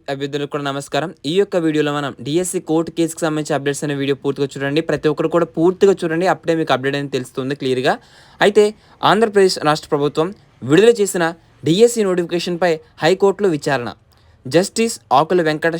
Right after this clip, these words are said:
శేషాయి మరియు జస్టిస్ సుమతి ధర్మాసనం ముందు విచారణ. అయితే ఎస్జిటి టీచర్ పోస్టులకు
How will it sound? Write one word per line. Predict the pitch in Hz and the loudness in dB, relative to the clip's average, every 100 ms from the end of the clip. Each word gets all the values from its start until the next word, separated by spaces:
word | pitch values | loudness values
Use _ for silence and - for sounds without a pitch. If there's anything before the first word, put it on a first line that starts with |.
| 165 | -2
శేషాయి | 156 - 151 156 202 - 143 | -2 -2 0 0 -4 -4 0
మరియు | 151 147 143 _ - 127 | 2 0 -4 _ -8 2
జస్టిస్ | 160 - 226 - _ - | 2 2 -2 -2 _ -2
సుమతి | 156 160 180 151 | 0 2 4 4
ధర్మాసనం | 147 151 156 151 | 4 0 0 -2
ముందు | 151 143 | -2 0
విచారణ. | 135 143 143 165 269 _ _ _ - | 0 0 0 -2 -2 _ _ _ 0
అయితే | 180 214 214 220 _ 127 143 | 2 4 4 2 _ 2 2
ఎస్జిటి | 156 208 220 214 | 2 -2 0 -2
టీచర్ | 190 196 196 180 | 0 2 2 2
పోస్టులకు | 175 180 170 | -2 -2 0